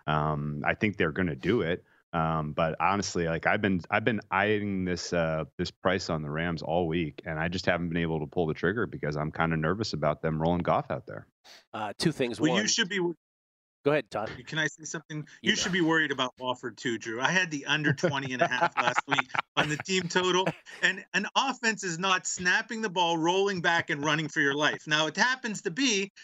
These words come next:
Speaker 3: that he was not bad with the running for your life system.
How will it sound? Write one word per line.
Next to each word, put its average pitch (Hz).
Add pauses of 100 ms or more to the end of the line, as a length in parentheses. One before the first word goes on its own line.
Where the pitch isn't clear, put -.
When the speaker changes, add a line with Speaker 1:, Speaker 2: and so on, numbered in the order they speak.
(100)
Speaker 3:
that 180
he 202
was 214
not 226
bad 202
with 180
the 175
running 170
for 151
your 151
life 139
system. 139